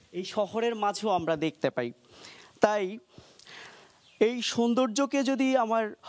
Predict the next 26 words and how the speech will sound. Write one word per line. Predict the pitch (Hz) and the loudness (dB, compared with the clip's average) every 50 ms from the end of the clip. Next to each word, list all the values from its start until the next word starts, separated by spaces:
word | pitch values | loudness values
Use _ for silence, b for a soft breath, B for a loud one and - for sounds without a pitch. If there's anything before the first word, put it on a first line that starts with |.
| B B B B B B | B B B B B B
উপলব্ধি | 226 214 - 262 247 262 214 196 - 247 | 0 2 4 2 2 2 2 0 -2 -2
করতে | 247 - 240 220 - - - | 0 2 2 0 0 -2 -4
হয় | 220 - 220 214 202 202 | -2 0 0 2 2 2
এবং | 202 185 196 196 190 | 2 2 2 0 0
দেখতে | 160 147 196 226 - _ - 247 | 2 2 2 2 2 _ -2 -2
হয়, | 202 185 202 165 147 147 - _ B B B B B B B B | 0 2 2 2 2 0 -4 _ B B B B B B B B
তাহলে | - 190 180 - 226 214 220 214 208 - - - | 2 2 2 2 0 2 2 2 0 -4 -6 -2
অবশ্যই, | - 180 190 196 185 254 214 - - - 285 254 208 156 123 131 - - B B B B B | 0 2 2 2 0 -2 -2 -2 -2 0 2 2 2 0 -2 -6 -12 -20 B B B B B
আ, | - 175 185 180 180 170 - - | 0 2 2 4 2 0 0 -2
আমাদেরকে | 175 185 202 202 175 214 185 - - 208 202 190 190 - B B B B | -4 -2 -2 -2 -2 -2 -4 -2 -2 -2 -2 -2 -4 -8 B B B B
এই | 175 175 175 | -4 -2 0
কাশফুলের | - 180 185 185 - - - 214 196 196 185 | 0 -2 -2 -4 -8 -8 -6 -4 -4 -4 -4
কাছে | - 180 175 - - 196 | -4 -6 -6 -4 -4 -4
আসতে | 151 156 170 - - - 202 | -4 -4 -4 -6 -6 -4 -4
হবে | 190 175 180 175 196 233 311 - B B B B B | -2 -2 -4 -4 -4 -4 -6 -6 B B B B B
এবং | - 175 185 202 185 - | -4 -2 -2 -2 -4 -4
কাশফুলের | 185 175 - - - 226 208 208 202 | -6 -6 -6 -6 -4 -2 0 0 0
সৌন্দর্যকে | - - - 214 202 196 180 214 214 196 180 226 220 - - 214 196 190 202 B B B 151 B | -2 -4 -4 -4 -2 0 0 -2 -2 -2 -2 -4 -4 -2 -2 -4 -4 -6 -8 B B B -12 B
অনুধাবন | - 165 185 208 220 202 170 180 180 165 196 202 | -2 0 0 0 0 -2 -2 -4 -4 -4 -4 -4
করতে | 185 - 185 - - - 160 | -4 -6 -8 -6 -4 -4 -4
হবে। | 135 123 123 - 131 143 - B B B B B B | -2 -4 -4 -4 -6 -8 -10 B B B B B B
তাহলে | 180 180 - 233 233 226 226 220 214 | -2 0 0 -2 0 0 0 0 -2
শরৎকে | 214 - - - 214 220 226 247 262 220 - - 254 240 | -6 -8 -4 -2 0 0 2 0 -2 -4 -4 -2 -2 -2
বুঝতে | 185 175 196 - - - 196 | -2 -2 -6 -6 -4 -4 -4
পারবো | 180 - 165 147 139 143 | -2 -2 -4 -4 -2 -2
আমরা। | 143 135 127 120 120 120 117 | -4 -2 -4 -4 -6 -8 -8